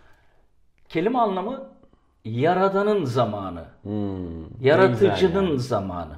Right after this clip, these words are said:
Speaker 2: Ne güzel.
Speaker 1: Binlerce yıldır doğu kültüründeki insanlar o saati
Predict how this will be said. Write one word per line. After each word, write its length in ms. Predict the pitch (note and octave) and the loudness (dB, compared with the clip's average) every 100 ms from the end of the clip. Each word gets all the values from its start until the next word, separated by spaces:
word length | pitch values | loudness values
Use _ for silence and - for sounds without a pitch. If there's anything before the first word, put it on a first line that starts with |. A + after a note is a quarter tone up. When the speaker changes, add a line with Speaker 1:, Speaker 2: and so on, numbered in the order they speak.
| - | -10
Speaker 2:
Ne 100 | B2+ F#3 | -4 -2
güzel. 340 | D3 G2 E2+ - - - | -2 -4 -6 -14 -20 -20
Speaker 1:
Binlerce 680 | C3+ D#3+ B3 C#4+ F4 E4+ G#3 | -8 -4 0 8 10 10 6
yıldır 560 | F#3 C#3+ A#2+ G3+ - E3+ | 6 4 4 0 0 4
doğu 260 | G#3+ D4+ | 6 6
kültüründeki 720 | - G#3 G3+ F#3 E3 D3 C3+ | 0 -4 0 0 2 -2 -2
insanlar 600 | G3 A#3+ - C#3+ B2 A#3 - | -4 -4 -2 -2 0 -2 -2
o 100 | E4+ | -6
saati 680 | - A#3 C#3+ A2 - D4 | 0 6 6 6 0 -8